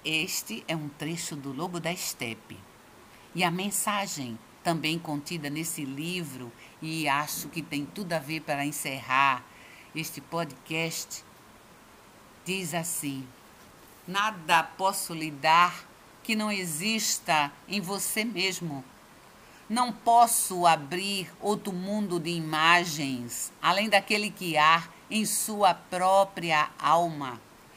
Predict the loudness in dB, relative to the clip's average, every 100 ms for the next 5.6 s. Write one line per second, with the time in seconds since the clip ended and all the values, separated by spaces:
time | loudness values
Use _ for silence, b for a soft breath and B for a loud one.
0 | B B -6 -4 -4 0 0 0 -2 2
1 | 2 2 -2 -4 -4 -4 2 6 8 6
2 | 0 B B 4 6 4 0 -2 -2 -2
3 | -4 -8 B 6 6 6 2 0 -2 -6
4 | -4 0 0 0 -4 -10 -10 -2 2 2
5 | 0 -2 0 0 -2 -4